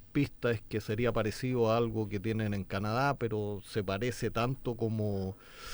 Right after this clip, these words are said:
no sé, una empanada de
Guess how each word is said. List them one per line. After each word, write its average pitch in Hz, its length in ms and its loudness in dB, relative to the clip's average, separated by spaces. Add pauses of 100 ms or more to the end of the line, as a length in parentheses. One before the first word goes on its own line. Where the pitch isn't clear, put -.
(2250)
no 131 140 4
sé, 143 320 6 (180)
una 127 220 2
empanada 120 680 0
de 101 400 -2